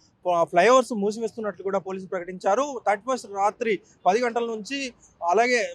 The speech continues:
ఫస్ట్ ఉదయం ఐదు గంటల వరకు కూడా ఫ్లైఓవర్స్ మూసివేస్తామని చెప్పేసి కూడా,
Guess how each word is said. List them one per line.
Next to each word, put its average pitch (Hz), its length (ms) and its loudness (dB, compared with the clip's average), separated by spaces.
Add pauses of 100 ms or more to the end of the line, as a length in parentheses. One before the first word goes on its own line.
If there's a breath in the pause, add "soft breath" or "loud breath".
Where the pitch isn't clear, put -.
(100)
ఫస్ట్ 208 200 -4
ఉదయం 214 480 2
ఐదు 220 200 0
గంటల 226 160 -2
వరకు 214 200 0
కూడా 214 260 0
ఫ్లైఓవర్స్ 202 460 -2
మూసివేస్తామని 208 640 -6
చెప్పేసి 190 260 -10
కూడా, 185 280 -2